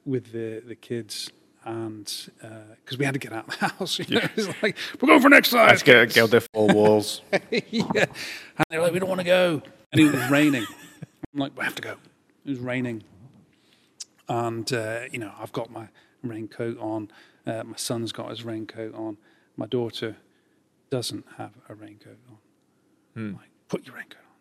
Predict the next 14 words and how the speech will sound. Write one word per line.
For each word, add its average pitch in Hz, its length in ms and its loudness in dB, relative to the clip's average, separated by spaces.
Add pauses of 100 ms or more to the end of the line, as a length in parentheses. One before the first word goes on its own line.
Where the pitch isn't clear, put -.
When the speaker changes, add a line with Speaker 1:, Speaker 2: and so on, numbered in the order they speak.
Speaker 1:
on." 151 80 -10
"No, - 20 -14 (240)
I 165 40 -20
don't 160 160 -20
want 170 160 -20
my 170 60 -18
raincoat." 160 540 -12
I'm 123 140 -20
like, - 140 -20 (180)
"Oh." - 300 -20 (680)
Anyway, 151 400 4
so - 160 -6
I'm 175 200 0
just 127 180 -2